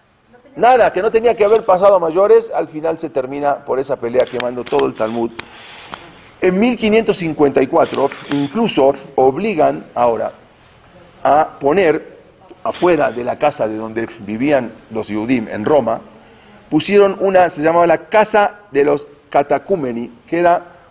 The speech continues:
una ca-, una casa para que se ponía, no era una iglesia, sino lugares donde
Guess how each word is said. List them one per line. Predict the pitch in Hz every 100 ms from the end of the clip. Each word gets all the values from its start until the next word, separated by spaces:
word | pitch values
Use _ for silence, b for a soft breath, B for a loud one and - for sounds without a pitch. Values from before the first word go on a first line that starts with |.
| -
una | 165 160
ca-, | 156 135
una | 165 151
casa | 143 143 139
para | 135 123 123 - - -
que |
se | 110 110
ponía, | 120 123 113 113 B B B B B -
no | 127
era | 156
una | 143
iglesia, | 139 117 104
sino | 107 135
lugares | 131 127 143 120
donde | 101 113 110